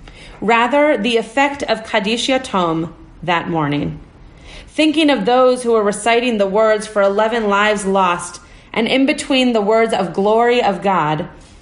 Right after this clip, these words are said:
the response, "Amen," from community members near and far, sharing in hugs and support for the Tree of Life Synagogue family. Shomea Tefillah,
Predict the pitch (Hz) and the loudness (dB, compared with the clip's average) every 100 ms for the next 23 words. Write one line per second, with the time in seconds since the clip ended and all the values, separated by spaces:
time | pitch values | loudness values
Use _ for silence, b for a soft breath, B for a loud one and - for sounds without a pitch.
0 | - 202 208 - 208 202 196 196 - - | -4 0 0 -2 -2 0 -2 -4 -10 -16
1 | - 190 196 208 165 151 151 156 B B | -8 -2 0 2 0 -2 -4 -8 B B
2 | B B - 226 214 220 220 233 226 226 | B B -4 -4 -2 -2 0 2 0 0
3 | 202 196 190 180 202 226 247 269 226 226 | 0 0 0 0 0 2 2 2 0 -2
4 | - 190 160 151 151 151 B B B - | -2 0 0 0 -4 -8 B B B -6
5 | 208 214 208 202 190 226 226 202 196 190 | -2 0 0 -2 -2 0 0 0 -2 -2
6 | 196 - 214 185 - 180 185 - 196 175 | -4 -2 0 0 -2 -6 -4 -2 0 0
7 | 180 180 180 - 190 185 165 160 151 175 | 0 0 -2 -4 -2 0 0 0 -2 -4
8 | 156 147 139 156 - - - - - - | 0 0 -2 -6 -10 -20 -20 -20 -20 -20
9 | - - - - - B B B B - | -20 -20 -20 -20 -20 B B B B -2
10 | 247 240 254 285 285 285 262 - 220 196 | 0 2 2 4 2 0 -4 -2 0 2
11 | 175 156 | 0 -2